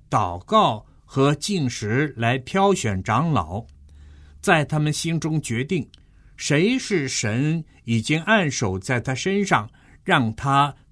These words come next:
担负教会中的领袖职务的。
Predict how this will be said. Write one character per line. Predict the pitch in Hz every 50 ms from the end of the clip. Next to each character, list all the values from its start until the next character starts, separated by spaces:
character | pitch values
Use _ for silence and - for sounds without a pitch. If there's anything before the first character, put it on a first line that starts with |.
| _ -
担 | 196 190 196 208 202 196
负 | - 214 175 139
教 | 131 - 175 151 131
会 | 120 - 135 123
中 | 120 - 160 165 165
的 | 147 139 123 113
领 | 104 107 117 110 95 90 98
袖 | - - 190 160 123
职 | 117 - - 101 107 139
务 | 180 226 247 196
的。 | 123 110 95 -